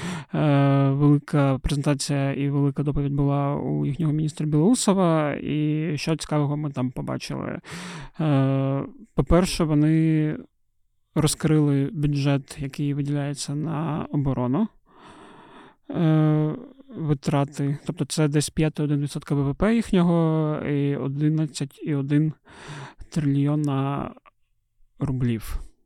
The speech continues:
Я не знаю, скільки це в нормальних грошах. Е,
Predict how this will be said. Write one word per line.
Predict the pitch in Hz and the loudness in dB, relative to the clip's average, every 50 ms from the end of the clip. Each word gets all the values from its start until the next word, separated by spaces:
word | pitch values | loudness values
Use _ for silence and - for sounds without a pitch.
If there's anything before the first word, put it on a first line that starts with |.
| _ _ _ _ _ - | _ _ _ _ _ -8
Я | 139 131 127 123 123 | -6 -4 -4 -2 -2
не | 127 131 | -4 -4
знаю, | 139 143 131 131 | -2 -4 -4 -4
скільки | 127 - 139 127 151 - | -4 -4 -6 -4 -4 -6
це | - 135 | -6 -6
в | 139 | -6
нормальних | 147 135 139 139 135 139 139 135 | -4 -2 0 0 0 0 0 -2
грошах. | 123 135 143 139 - 190 202 226 - - - - - | -2 -2 -2 -2 -2 0 -2 -2 -2 -6 -12 -6 -2
Е, | 165 151 147 143 139 135 135 135 135 135 131 - | 0 0 0 0 0 0 -2 -2 -4 -4 -6 -8